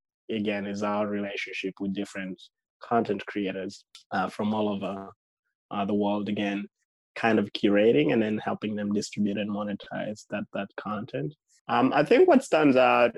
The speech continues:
is the, the trust culture mantra, right? The fact that everything we do, I think, is, is, is human-centered, quite honestly.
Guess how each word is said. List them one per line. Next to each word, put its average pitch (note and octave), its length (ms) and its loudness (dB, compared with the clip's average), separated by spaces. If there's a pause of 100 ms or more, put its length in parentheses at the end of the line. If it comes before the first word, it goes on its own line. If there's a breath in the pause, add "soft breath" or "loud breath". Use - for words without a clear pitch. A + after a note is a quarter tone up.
is G#2+ 480 2
the, G#2 440 4
the G#2 100 -4
trust - 580 -4
culture G#2 540 -2
mantra, G2+ 500 -10 (160)
right? G2 260 -10
The - 140 -20
fact A2+ 340 2
that G#2 420 4 (460 soft breath)
everything A#2+ 400 2
we A2 80 4
do, G#2+ 380 2
I G#2 80 -2
think, G#2+ 340 -2
is, G2 400 -6
is, G2+ 520 -10 (280)
is G2+ 160 -6
human-centered, A#2 800 -2 (280)
quite G#2+ 160 -8
honestly. A2 480 -8